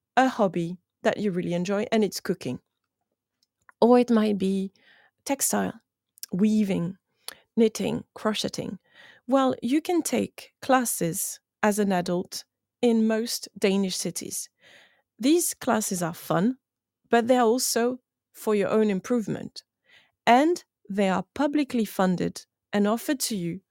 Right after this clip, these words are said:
at a very low cost. And this is what makes Denmark so special. Its philosophy is based in that socialism and that idea that we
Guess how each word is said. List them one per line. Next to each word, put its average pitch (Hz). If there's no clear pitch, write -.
at 202
a 202
very 240
low 196
cost. -
And 220
this 285
is 190
what 190
makes 185
Denmark 185
so 190
special. -
Its 240
philosophy 247
is 220
based 190
in 196
that 180
socialism 180
and 202
that 220
idea 220
that 196
we 208